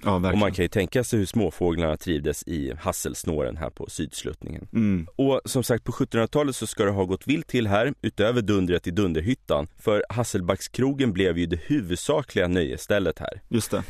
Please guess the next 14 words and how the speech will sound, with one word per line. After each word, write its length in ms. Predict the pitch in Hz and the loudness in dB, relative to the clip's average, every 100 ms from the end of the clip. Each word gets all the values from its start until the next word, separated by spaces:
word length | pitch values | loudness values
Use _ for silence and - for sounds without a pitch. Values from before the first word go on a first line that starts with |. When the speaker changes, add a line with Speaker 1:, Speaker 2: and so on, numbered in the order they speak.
| - | -4
Speaker 2:
Det 140 | 104 | 0
var 80 | 131 | 0
till 220 | - 117 | 2 2
och 80 | 107 | 2
med 140 | 92 | 2
så 100 | - | 0
att 140 | 85 85 | -2 -2
Djurgården 800 | 80 123 147 127 107 104 104 - | 0 2 2 2 4 4 2 -2
nästan 380 | - 107 - 90 | -4 -4 -2 -2
blev 120 | 82 | 0
synonymt 760 | 85 - 98 120 139 143 82 - | -2 0 2 2 2 2 -2 -4
med 120 | 85 | -2
Hasselbacken. 800 | 107 - 82 113 - - 53 - - | -2 -2 -2 -2 -2 -2 -2 -4 -4
Speaker 1:
Jaha. 300 | 123 101 - | 0 0 -2